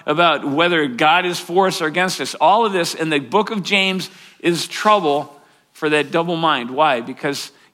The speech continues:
God calls us through James back to one thing, one priority, to pursue one and devote ourselves to one true love of him.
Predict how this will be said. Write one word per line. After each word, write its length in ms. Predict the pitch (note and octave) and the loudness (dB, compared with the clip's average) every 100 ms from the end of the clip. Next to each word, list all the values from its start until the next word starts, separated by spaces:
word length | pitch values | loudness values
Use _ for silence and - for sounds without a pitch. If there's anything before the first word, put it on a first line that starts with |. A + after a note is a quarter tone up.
| - | -6
God 440 | D#3 D#3 E3+ F3 | 2 4 2 0
calls 400 | E3+ F3+ F3 E3 | -4 0 2 0
us 140 | D3 - | -4 -8
through 200 | E3+ D#3 | -8 -6
James 360 | D3+ D3+ C#3 | -4 -4 -6
back 280 | A#2+ D3+ C#3+ | -2 -2 -2
to 160 | - C#3+ | -2 -4
one 420 | C3 C#3+ E3+ F3+ | -2 0 0 0
thing, 360 | E3+ F3 C#3 A2+ - _ | -2 -2 -2 -4 -16 _
one 340 | - D#3 G3 G3 | -4 0 0 0
priority, 600 | - E3+ D3 C#3 A#2+ G#2+ | 0 2 2 0 -2 -6
to 140 | - | -8
pursue 440 | C3 - - E3+ C#3+ | -6 -4 -4 0 0
one 560 | B2 C#3 F3 F#3+ F#3+ - - - | 0 0 2 2 -2 -8 -18 -10
and 140 | D3 | -8
devote 300 | C#3+ C3 D#3+ | -6 0 0
ourselves 420 | D3+ - C#3 C#3 | 0 -2 -2 -2
to 120 | - C3+ | -4 -8
one 500 | C3 D3+ E3+ E3 D3+ - _ _ | 0 0 2 -2 -10 -18 _ _
true 460 | - E3+ E3 D3+ C#3 - | -6 0 2 2 -4 -6
love 560 | C#3+ C#3+ B2+ A2+ - _ - | 2 2 2 -2 -14 _ -6
of 200 | C#3+ C3 | -6 -4
him. 340 | D#3 C#3 G#2 | -6 -6 -8